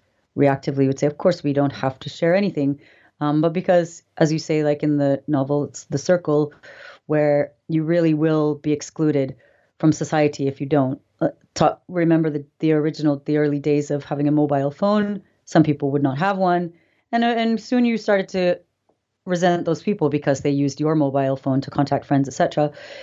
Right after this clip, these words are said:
Will it be the case <laughs> that, let's say, if you're not on Facebook, you don't exist,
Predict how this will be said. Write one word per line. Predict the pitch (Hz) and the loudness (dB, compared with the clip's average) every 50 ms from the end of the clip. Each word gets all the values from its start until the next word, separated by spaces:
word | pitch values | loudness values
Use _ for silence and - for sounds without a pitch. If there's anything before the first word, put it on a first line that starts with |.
| - - - | -18 -10 -2
Will | 190 202 220 | 0 2 2
it | 240 208 | 2 0
be | 190 220 | 0 -2
the | 208 202 | -2 -2
case | 202 - 202 190 165 - | 0 2 2 2 2 -2
<laughs> | - - - | -8 -4 2
that, | 202 196 - - | 2 2 2 2
let's | 170 175 175 175 - | -2 -2 -2 -2 -2
say, | - 175 160 | 0 2 2
if | 165 165 165 | 2 0 0
you're | 156 156 | -2 0
not | 160 160 160 | 2 2 2
on | 160 160 156 | 2 0 0
Facebook, | - 160 160 156 - - 156 143 143 - | -2 -4 -4 -4 -2 -2 -2 -2 0 -4
you | 160 | -6
don't | 139 - 165 156 156 - 180 | -2 0 2 2 0 -2 -4
exist, | 156 135 147 135 147 156 151 139 - - - - - | -8 -6 -4 0 2 2 2 2 -2 -8 -20 -20 -20